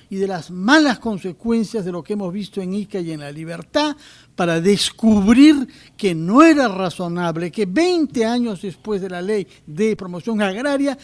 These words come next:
se siguieran dando beneficios tributarios? ¿Por qué los empresarios agroexportadores, a lo que les ha ido muy bien,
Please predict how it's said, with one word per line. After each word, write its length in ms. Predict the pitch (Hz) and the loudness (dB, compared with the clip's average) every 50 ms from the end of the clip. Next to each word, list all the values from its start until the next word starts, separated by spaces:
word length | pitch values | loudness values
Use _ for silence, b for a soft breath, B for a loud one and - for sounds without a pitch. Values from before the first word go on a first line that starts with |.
| B B B | B B B
se 320 | - - - 240 220 190 | -12 -8 -4 -4 -4 -4
siguieran 920 | - - 214 208 180 170 170 185 214 247 269 269 262 262 254 247 220 175 160 | -4 -6 -8 -8 -8 -10 -10 -4 -2 0 0 0 0 -2 -4 -6 -6 -6 -4
dando 440 | 175 214 233 247 240 220 226 226 220 b b b | -2 -2 0 0 -2 -2 -4 -6 -8 b b b
beneficios 720 | 196 185 175 170 160 - - 247 220 - - 220 - - | -6 -4 -4 -4 -6 -6 -4 -6 -4 -4 -6 -8 -8 -6
tributarios? 800 | - 233 214 196 185 196 - - 233 220 226 185 160 139 135 - b b b b b b _ | -6 -6 -4 -4 -6 -6 -6 -6 -6 -4 -4 -6 -8 -10 -12 -14 b b b b b b _
¿Por 280 | - 220 214 185 - - | 0 2 2 2 -2 -10
qué 240 | - - 320 330 311 | -2 0 2 2 2
los 220 | 285 262 190 220 | 2 0 -2 -4
empresarios 680 | 208 180 - 190 185 156 - 233 233 208 214 196 - - | -6 -8 -8 -10 -10 -8 -4 -4 -4 -2 -4 -8 -8 -4
agroexportadores, 1080 | - 247 262 269 269 254 240 - - - - 220 196 - - 220 226 233 226 220 196 - b b b b b - | -2 0 0 2 0 0 -2 -6 -8 -8 -8 -8 -8 -4 -4 -2 0 0 0 -2 -4 -10 b b b b b -6
a 80 | 208 | -4
lo 120 | 208 220 214 | -4 -4 -4
que 120 | - 240 | -6 -8
les 180 | 233 202 - 247 | -10 -8 -6 -4
ha 60 | 254 | -2
ido 220 | 294 302 285 254 208 | -2 -2 -2 -2 -2
muy 200 | 233 269 262 254 | -2 -2 -2 0
bien, 300 | 285 320 330 294 220 | 0 0 0 -2 -2